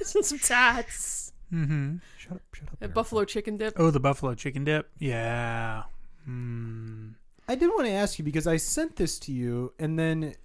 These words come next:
Speaker 3: you were saying something that I thought would be better served as a podcast topic, which is
Speaker 2: Yeah.
Speaker 3: apparently, you can explain this if I'm misrepresenting it,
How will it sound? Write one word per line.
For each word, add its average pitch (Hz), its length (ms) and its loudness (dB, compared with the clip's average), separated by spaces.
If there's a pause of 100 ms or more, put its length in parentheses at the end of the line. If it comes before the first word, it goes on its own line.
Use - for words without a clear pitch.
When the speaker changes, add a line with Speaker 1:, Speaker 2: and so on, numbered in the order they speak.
(120)
Speaker 3:
you 170 160 -2
were 240 120 2
saying 269 360 0
something 220 420 0
that 165 120 6
I 156 120 6
thought 170 280 2
would 147 140 -4
be 139 100 0
better 135 360 2
served 135 400 -2
as 101 80 -4
a 95 40 -6
podcast 120 640 -2
topic, 92 400 -8
which 139 160 -2
is 135 100 4
Speaker 2:
Yeah. 139 40 4
Speaker 3:
apparently, 175 840 -2 (680)
you 190 220 4
can 226 140 6
explain 151 380 4
this 123 180 2
if 123 120 0
I'm 107 380 -2
misrepresenting 95 800 -4
it, 87 180 -10